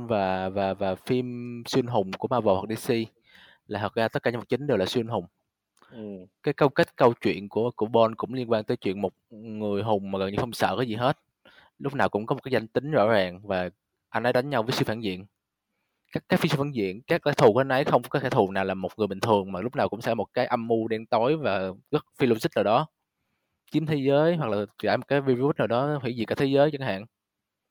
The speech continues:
Speaker 1: Nó vẫn là câu chuyện siêu anh hùng. Ờm, câu chuyện là cách, ừm, bối cảnh tám mươi, chín mươi, ờ, hai ngàn. Ừm, các nhà phim phải cố gắng thực tế hóa cái siêu anh hùng, mọi người sẽ thấy là Batman sẽ không mặc quần bó.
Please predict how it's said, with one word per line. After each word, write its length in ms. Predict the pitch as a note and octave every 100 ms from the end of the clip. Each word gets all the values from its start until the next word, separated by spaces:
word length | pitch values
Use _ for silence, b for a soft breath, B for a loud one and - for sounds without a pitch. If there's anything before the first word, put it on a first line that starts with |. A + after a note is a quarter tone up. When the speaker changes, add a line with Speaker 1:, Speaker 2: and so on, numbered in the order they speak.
| b b b b _ _ -
Speaker 1:
Nó 120 | C3 E3
vẫn 120 | A#2
là 80 | A#2+
câu 100 | A#2
chuyện 140 | G#2
siêu 120 | B2+
anh 40 | A#2+
hùng. 200 | A2+ F#2 _ b b _
Ờm, 560 | _ A#2 A#2 A#2 A#2 A#2+ -
câu 120 | C3+
chuyện 200 | - G2+
là 260 | G#2+ G2+ F#2+
cách, 160 | D3 D3 _
ừm, 460 | B2 A#2 A#2 A2+ A#2
bối 120 | C#3
cảnh 400 | E2+ G2+ C3+ C#3
tám 180 | C3+ C#3+
mươi, 160 | C3+ A#2
chín 120 | C3 C#3+
mươi, 220 | B2+ A#2 - _ _
ờ, 260 | - A2 G#2+
hai 180 | B2 A#2
ngàn. 320 | G#2+ F#2+ F#2 _ b b b _ _ _ _
Ừm, 200 | G#2 G#2+
các 180 | G2+ D3
nhà 140 | A2+ G2+
phim 220 | - B2+ A#2
phải 80 |
cố 160 | A2+ C#3+
gắng 140 | C#3 D3
thực 160 | G#2+
tế 100 | -
hóa 200 | C#3+ D3 D#3
cái 60 |
siêu 160 | - A#2+
anh 60 |
hùng, 220 | B2+ G#2 G2
mọi 80 |
người 100 | G2
sẽ 80 | G#2
thấy 180 | B2 C3+
là 180 | C#3+ F#2 _ _ _ b b b
Batman 380 | - - C3+ A#2+
sẽ 80 | B2+
không 140 | A#2 G#2
mặc 80 | -
quần 160 | F#2+
bó. 320 | G#2 A2 D3